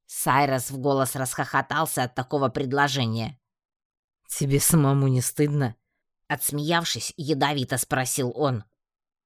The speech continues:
"Еще поди передо мной на колени, умоляя о пощаде. Помнится, ты был таким смелым, когда обманом отправил меня в изгнание.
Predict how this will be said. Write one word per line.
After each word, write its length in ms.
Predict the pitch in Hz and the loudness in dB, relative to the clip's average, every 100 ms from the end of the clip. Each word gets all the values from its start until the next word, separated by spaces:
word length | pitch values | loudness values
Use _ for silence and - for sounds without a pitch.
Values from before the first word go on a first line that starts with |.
| _ _ | _ _
"Еще 480 | 123 151 139 - 139 | -2 0 0 0 0
поди 320 | 139 135 139 | 0 0 -2
передо 380 | 135 131 127 135 | -2 0 2 2
мной 200 | 135 131 | 2 2
на 140 | 135 | 0
колени, 560 | 127 143 131 123 117 113 _ | 0 0 2 2 2 -2 _
умоляя 560 | 151 143 135 139 147 | 2 6 6 6 4
о 40 | 131 | 4
пощаде. 680 | 131 - - 127 135 123 - _ _ _ - | 0 0 0 2 2 -2 -6 _ _ _ 2
Помнится, 540 | 151 143 127 - 135 | 4 4 2 0 -2
ты 200 | - 139 | 0 0
был 180 | 120 123 | 0 -2
таким 320 | 127 - 117 | -2 -2 -4
смелым, 600 | - - 123 147 160 120 - _ _ | -2 0 0 0 0 -4 -8 _ _
когда 320 | 139 131 123 | -4 0 0
обманом 460 | 123 139 131 127 127 | 2 2 4 4 2
отправил 500 | - 139 135 123 123 | 0 2 4 4 4
меня 260 | 135 131 | 4 4
в 80 | 123 | 2
изгнание. 640 | 135 131 135 123 117 156 | 0 2 2 2 -2 -6